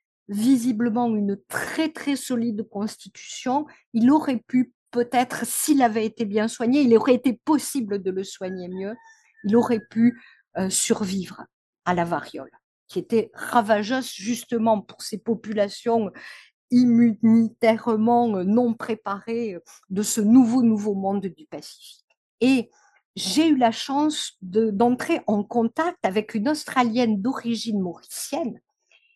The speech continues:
et nous avons le projet d'aller chercher dans les, les archives qui restent à Maurice, peut-être des traces de ce dernier, de ce dernier moment de la vie d'Aotourou.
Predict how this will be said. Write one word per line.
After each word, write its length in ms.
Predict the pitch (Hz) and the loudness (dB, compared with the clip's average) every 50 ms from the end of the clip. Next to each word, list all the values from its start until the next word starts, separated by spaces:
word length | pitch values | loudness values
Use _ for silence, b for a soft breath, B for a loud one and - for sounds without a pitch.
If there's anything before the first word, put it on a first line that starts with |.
| _ _ | _ _
et 240 | - 262 311 294 - | 2 2 2 2 2
nous 280 | 226 220 233 254 233 - | 2 4 4 4 2 0
avons 240 | 220 208 220 247 262 | -4 -2 -2 0 0
le 160 | 226 190 180 | 0 -2 -2
projet 760 | - - - - 180 190 180 - 262 302 339 - 175 147 - b b b b b b _ | -6 -8 -6 -4 -4 -6 -2 -2 0 2 2 2 0 -2 -6 b b b b b b _
d'aller 240 | 180 220 240 262 269 | 0 2 4 4 2
chercher 760 | - - - 349 294 - - - - - 320 311 294 - B B B B B B _ | 0 0 -2 -2 -2 -2 -6 -8 -4 -2 0 0 0 0 B B B B B B _
dans 180 | 196 262 302 339 | -2 2 4 6
les, 320 | 320 269 226 220 196 - | 6 6 4 4 0 0
les 360 | 196 208 208 170 196 180 214 285 | -2 -2 -2 -2 -4 0 0 0
archives 480 | - - - - - 349 339 320 - - | 0 0 -6 0 4 4 4 4 2 -4
qui 140 | - 196 | -8 -8
restent 340 | - - 262 277 - - - | -2 0 0 0 0 -2 -4
à 80 | 175 170 | -2 0
Maurice, 720 | 190 190 208 208 - - 320 339 320 - - - - - - _ b b b b b b b _ _ | 2 4 4 2 2 0 -2 -2 -2 -4 -6 -6 -6 -8 -14 _ b b b b b b b _ _
peut-être 440 | - 262 - 359 359 359 - - 220 | -6 0 2 2 2 2 0 -2 -2
des 220 | 190 190 196 196 | 0 0 -2 -2
traces 480 | - - - 208 202 202 - - - - - _ _ _ _ _ _ _ - | -4 -6 -4 -4 -4 -4 -6 -10 -12 -14 -16 _ _ _ _ _ _ _ -8
de 160 | 175 185 226 | -2 0 0
ce 400 | 220 - - - - - 180 165 b b b b b | 2 2 0 -2 -2 -4 -4 -6 b b b b b
dernier, 960 | - 180 180 185 302 302 285 - - 269 247 262 269 277 277 269 247 220 214 b b b b b b | -12 -10 0 2 2 2 2 0 0 0 2 4 4 4 4 2 0 0 -4 b b b b b b
de 120 | 190 226 | -2 -2
ce 160 | 226 - - | -2 0 -2
dernier 380 | 240 208 302 320 311 269 320 320 | 0 2 2 2 4 4 2 4
moment 340 | 262 262 254 240 262 277 277 | 4 4 4 4 2 2 2
de 100 | 226 220 | 2 2
la 160 | 196 185 185 | 0 -2 -4
vie 160 | 185 214 240 | -4 -4 -4
d'Aotourou. 680 | 202 180 175 196 - - - - - - 226 254 302 | -2 -2 -2 -4 -6 -10 -16 -16 -12 -8 -6 -6 -6